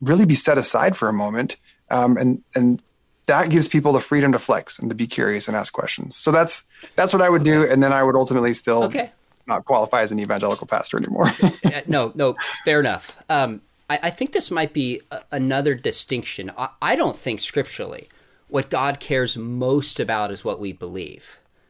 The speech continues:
Speaker 2: I mean, James two says, "Even the demons believe and shudder." Demons
Speaker 1: Yeah.
Speaker 2: have correct theology.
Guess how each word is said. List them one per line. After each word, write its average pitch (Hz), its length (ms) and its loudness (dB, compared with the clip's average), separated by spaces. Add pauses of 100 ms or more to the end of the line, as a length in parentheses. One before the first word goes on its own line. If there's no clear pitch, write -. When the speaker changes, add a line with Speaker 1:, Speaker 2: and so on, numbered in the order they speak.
(280)
Speaker 2:
I - 20 -6
mean, 131 100 -2
James 202 280 2
two 175 200 2
says, 107 460 -4
"Even 165 220 0
the 127 100 0
demons 131 600 2
believe 101 420 -6
and 90 120 -10
shudder." - 480 -6 (580)
Demons 170 580 0
Speaker 1:
Yeah. 127 60 -2
Speaker 2:
have 107 160 -4
correct 107 380 -6
theology. 101 800 -6